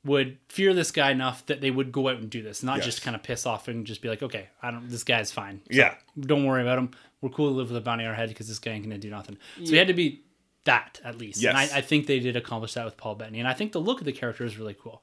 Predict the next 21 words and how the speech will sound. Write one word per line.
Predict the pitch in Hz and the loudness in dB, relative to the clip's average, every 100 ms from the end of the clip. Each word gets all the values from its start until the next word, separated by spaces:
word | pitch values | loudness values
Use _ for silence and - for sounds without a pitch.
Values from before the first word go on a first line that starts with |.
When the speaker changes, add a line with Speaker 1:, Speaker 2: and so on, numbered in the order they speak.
| - | 0
Speaker 2:
Yeah. | 156 | 0
Speaker 1:
It | - - | 0 -4
would | 185 | 0
have | |
been | 202 | 0
interesting | 196 185 175 170 | 2 0 0 0
to | 151 | 0
see | - 170 | 2 2
what | 143 | 2
Michael | 139 135 | 0 -2
K. | 120 120 | -2 0
Williams | 117 185 185 - | 2 2 2 2
did. | 202 208 - | 2 2 -2
Speaker 2:
Yeah. | 101 143 131 | -4 -2 -4
Speaker 1:
But | - | -4
at | |
the | 160 | 0
end | 160 | 2
of | 147 | 4
the | |
day | 160 202 180 | 4 4 4